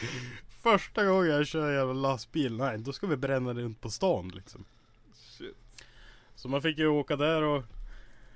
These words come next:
Speaker 1: runt hela Västerås och E arton, det var ju fan allt möjligt.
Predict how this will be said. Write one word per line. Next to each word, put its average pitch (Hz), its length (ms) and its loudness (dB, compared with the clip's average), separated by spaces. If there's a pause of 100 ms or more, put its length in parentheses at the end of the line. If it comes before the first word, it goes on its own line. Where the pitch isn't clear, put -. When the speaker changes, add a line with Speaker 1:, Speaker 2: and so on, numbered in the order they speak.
(720)
Speaker 1:
runt 151 360 0
hela 147 200 6
Västerås 147 720 2
och 139 280 0
E 143 240 0
arton, 139 440 -2
det 127 160 -4
var 127 120 -4
ju 123 60 -4
fan 127 300 -4
allt 117 200 -6
möjligt. 135 640 -4